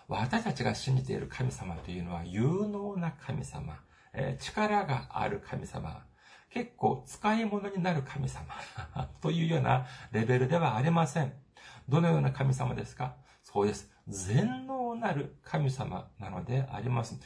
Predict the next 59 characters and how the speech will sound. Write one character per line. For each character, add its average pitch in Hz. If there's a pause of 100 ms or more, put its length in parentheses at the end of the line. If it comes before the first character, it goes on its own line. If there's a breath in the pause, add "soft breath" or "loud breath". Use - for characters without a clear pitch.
(160 loud breath)
不 -
可 220
能 202
が 170
な 185
い 208
神 143
様、 131 (220 loud breath)
ミ 208
ス 208
が 185
な 165
い 196
神 170
様 160
だ 135
と 135
い 120
う 110
こ 123
と -
を -
信 196
じ 233
る 202
皆 175
様 143
で 131
あ 123
る 113
こ 117
と 127
を 110
お 104
祈 107
り 101
い -
た -
し -
ま 131
す。 - (1000 loud breath)
全 190
能 214
な 202
る 185
神 190
様 139
が 139
私 -
た -
ち -
と -
共 120
に 123
お 120
ら 123
れ 131
ま 131
す。 -